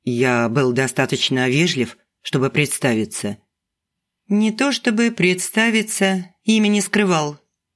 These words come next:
Я, кстати, Вика». Вот как.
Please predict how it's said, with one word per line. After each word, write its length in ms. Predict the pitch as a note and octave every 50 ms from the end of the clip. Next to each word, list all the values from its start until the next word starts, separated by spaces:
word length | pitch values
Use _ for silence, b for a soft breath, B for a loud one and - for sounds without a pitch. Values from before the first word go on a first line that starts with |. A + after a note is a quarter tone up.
| _ _ -
Я, 220 | F#3+ F#3+ G3 G#3+
кстати, 420 | A3 - - - D3+ D3+ - - E3+
Вика». 520 | E3 F3 F3+ F3 F3 F3 D#3+ D#3+ D#3+ - _ _ _ _ _ _ _ _ _ _ _ _ _ _ _ _ _ _ _ _ _ -
Вот 460 | D3 C#3 C3+ C3 B2+ C#3+ F#3 G3 -
как. 380 | - - D3 B2+ A#2 - -